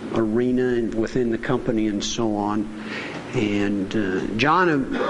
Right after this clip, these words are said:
ultimately went back to the president and said, uh, "You know, I cannot,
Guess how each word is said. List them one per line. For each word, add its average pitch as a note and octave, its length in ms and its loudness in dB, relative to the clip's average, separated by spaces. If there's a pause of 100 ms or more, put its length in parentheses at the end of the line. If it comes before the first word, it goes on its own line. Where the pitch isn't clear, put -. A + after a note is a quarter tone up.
(140)
ultimately B2+ 720 4
went C3 220 0
back C3 240 2
to A#2+ 60 0
the G#2+ 100 -2
president C3 480 2 (100)
and A2+ 200 2
said, A#2 580 -2
uh, G#2+ 120 2 (360)
"You A#2+ 80 4
know, A#2+ 60 4
I A#2+ 80 2
cannot, C#3 880 2